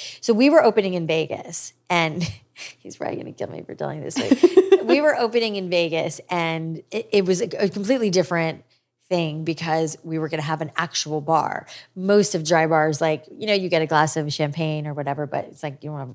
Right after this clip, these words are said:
Speaker 1: full bar. But we were gonna at the, you know, at the Cosmo and some, and the, uh, Vegas shops, it was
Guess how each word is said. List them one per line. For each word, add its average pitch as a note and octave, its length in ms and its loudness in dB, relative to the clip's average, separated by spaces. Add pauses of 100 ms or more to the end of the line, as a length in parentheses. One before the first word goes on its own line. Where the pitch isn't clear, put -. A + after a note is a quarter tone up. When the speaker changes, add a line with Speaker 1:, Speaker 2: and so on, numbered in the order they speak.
(120)
Speaker 1:
full C#3+ 220 -6
bar. - 280 -4 (320)
But - 100 0
we E3+ 80 4
were F#3+ 160 8
gonna F3 420 4
at E3+ 200 -2
the, D#3 360 0
you F3 140 -6
know, D#3+ 60 -2
at D3+ 100 -2
the F3+ 80 -2
Cosmo D#3+ 640 0
and D#3 160 -4
some, D#3+ 160 -6
and D#3 320 -6
the, D3 360 -2
uh, - 280 -2 (100)
Vegas F#3 540 0
shops, D3 380 -2
it - 40 -12
was D3 140 -10